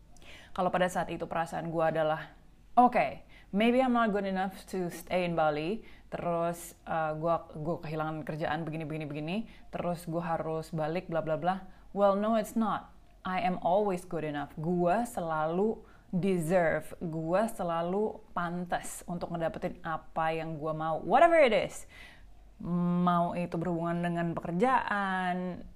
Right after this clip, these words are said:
duit, relationship, friendship,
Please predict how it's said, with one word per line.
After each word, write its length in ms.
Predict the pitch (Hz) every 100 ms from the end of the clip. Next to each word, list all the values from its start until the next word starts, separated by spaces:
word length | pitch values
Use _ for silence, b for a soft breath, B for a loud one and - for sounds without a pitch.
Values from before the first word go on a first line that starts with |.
| -
duit, 760 | 202 233 226 214 196 196 196 -
relationship, 1500 | 165 160 170 196 208 - 208 202 202 - - 190 180 180 180 - -
friendship, 880 | - 202 202 208 202 - 190 180 175